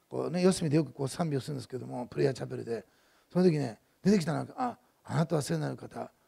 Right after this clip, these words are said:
ね、それ、あの、黙示録にある、えっと、「聖なる、聖なる、聖なる万軍の主」っていうのはね、あと、イザヤ書にある、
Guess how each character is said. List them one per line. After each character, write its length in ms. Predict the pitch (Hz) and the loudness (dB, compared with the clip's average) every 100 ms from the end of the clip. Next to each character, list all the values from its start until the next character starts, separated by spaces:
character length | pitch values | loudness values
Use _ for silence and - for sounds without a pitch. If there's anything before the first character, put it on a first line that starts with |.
| _ | _
ね、 120 | 123 127 | -18 -12
そ 100 | 135 | -6
れ、 60 | 147 | -4
あ 20 | |
の、 240 | 143 135 143 | -2 -4 -2
黙 160 | 135 | -2
示 120 | 127 | 2
録 120 | 180 147 | 2 2
に 60 | |
あ 100 | 135 | -2
る、 140 | 123 117 _ _ _ - | -4 -8 _ _ _ -16
え 40 | |
っ 40 | 127 | -12
と、 380 | - 135 123 - | -6 -4 -4 -4
「聖 240 | - 175 | 0 0
な 120 | 151 | 2
る、 80 | 131 | -2
聖 180 | - 151 | -2 -2
な 100 | 135 | -2
る、 80 | 120 | -4
聖 200 | - 165 | 0 2
な 100 | 143 | 2
る 60 | |
万 160 | 123 135 | 0 0
軍 100 | 135 | -2
の 80 | 131 | -10
主」 120 | - | -14
っ 0 | |
て 100 | - | -18
い 20 | |
う 20 | 117 | -16
の 60 | |
は 60 | 117 | -14
ね、 140 | 147 _ _ - | -14 _ _ -6
あ 100 | 139 | -4
と、 80 | 135 | -4
イ 180 | - - | -6 6
ザ 100 | 165 | 8
ヤ 60 | 175 | 8
書 120 | 147 | 6
に 80 | 139 | -2
あ 80 | |
る、 140 | 127 | -4